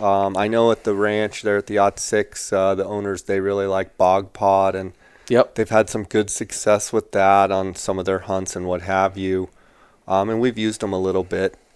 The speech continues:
Speaker 1: and I know there's other shooting sticks out there. I would always say lay down, get on a backpack, get as low as you can.
Speaker 2: If I can get prone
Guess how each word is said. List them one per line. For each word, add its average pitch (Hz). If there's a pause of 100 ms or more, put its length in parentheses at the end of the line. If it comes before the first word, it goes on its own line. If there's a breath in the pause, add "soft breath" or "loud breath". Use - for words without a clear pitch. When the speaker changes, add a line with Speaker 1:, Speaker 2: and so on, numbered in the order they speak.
(220)
Speaker 1:
and 104
I 101
know 101
there's 101
other 98
shooting 98
sticks -
out 87
there. 98 (540 soft breath)
I 107
would 113
always 101
say 98
lay 98
down, 95
get 98
on 98
a 85
backpack, 92
get 98
as 92
low 101
as 101
you 104
can. 104
Speaker 2:
If 131
I 151
can 190
get 190
prone 190